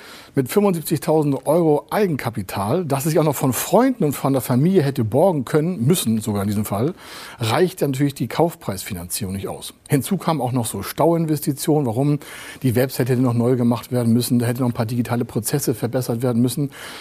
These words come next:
Aber das ist dann eine Stauinvestition, hat mit dem Kaufpreis nichts zu tun. Die Gesamtsumme war jetzt hier circa rund fünfhundertdreiundachtzigtausend Euro, die aufgebracht werden musste,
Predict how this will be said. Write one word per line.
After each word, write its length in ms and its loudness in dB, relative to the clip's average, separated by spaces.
Aber 160 2
das 400 0
ist 340 -2
dann 160 2
eine 180 2
Stauinvestition, 840 2
hat 120 -6
mit 80 2
dem 80 4
Kaufpreis 540 0
nichts 180 -4
zu 80 -6
tun. 300 -2
Die 80 0
Gesamtsumme 840 2
war 160 0
jetzt 200 -2
hier 260 4
circa 320 0
rund 300 2
fünfhundertdreiundachtzigtausend 1900 -2
Euro, 400 0
die 240 0
aufgebracht 680 2
werden 300 0
musste, 460 4